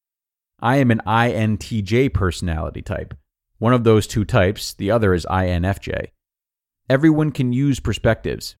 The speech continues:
but for us, it's the first tool in our toolkit. That makes us kind of weird.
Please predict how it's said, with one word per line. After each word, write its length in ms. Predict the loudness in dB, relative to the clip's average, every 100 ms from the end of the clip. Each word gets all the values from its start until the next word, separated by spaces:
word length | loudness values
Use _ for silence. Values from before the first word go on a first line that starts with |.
| _ -2
but 140 | -2
for 180 | 0 2
us, 240 | 2 2
it's 140 | -6 -6
the 100 | -4
first 400 | 2 2 2 -2
tool 280 | 0 2
in 80 | 2
our 180 | 2 0
toolkit. 440 | 0 -4 -4 -8 -10 _ _ _ _ _ _ 0
That 160 | 0
makes 300 | 2 -2 -2
us 260 | -2 -2 -2
kind 260 | -6 0 0
of 80 |
weird. 380 | 2 2 0 -4